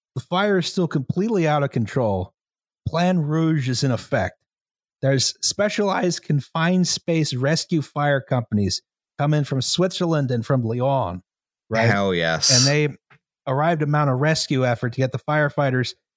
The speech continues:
Speaker 1: and anyone else trapped in one of the fire niches out. They enter the tunnel by way of a ventilation shaft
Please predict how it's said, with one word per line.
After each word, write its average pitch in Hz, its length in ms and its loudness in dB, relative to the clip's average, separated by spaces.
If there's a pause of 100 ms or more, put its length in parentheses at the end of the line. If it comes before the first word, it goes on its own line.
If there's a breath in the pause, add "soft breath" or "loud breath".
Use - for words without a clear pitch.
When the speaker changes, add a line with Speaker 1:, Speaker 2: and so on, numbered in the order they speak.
Speaker 1:
and 143 120 0
anyone 170 340 0
else 151 240 0
trapped 170 380 -2
in 147 100 0
one 143 100 2
of 135 40 -2
the 123 80 -2
fire 160 320 0
niches 123 440 -2
out. - 300 0 (1600)
They 151 200 0
enter 202 320 -2
the 202 120 0
tunnel 135 520 -2 (480)
by 131 180 0
way 147 220 0
of 139 120 0
a 127 60 -2
ventilation 127 680 0
shaft 101 420 0